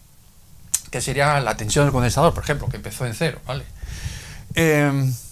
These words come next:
¿y qué frecuencia? ¿Qué frecuencia tendría esta señal? Bueno, ¿qué frecuencia? ¿Qué frecuencia?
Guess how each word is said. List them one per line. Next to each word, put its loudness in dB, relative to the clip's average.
¿y 2
qué 8
frecuencia? 2
¿Qué -2
frecuencia 4
tendría 4
esta 2
señal? -4
Bueno, -6
¿qué -6
frecuencia? -6
¿Qué -4
frecuencia? -4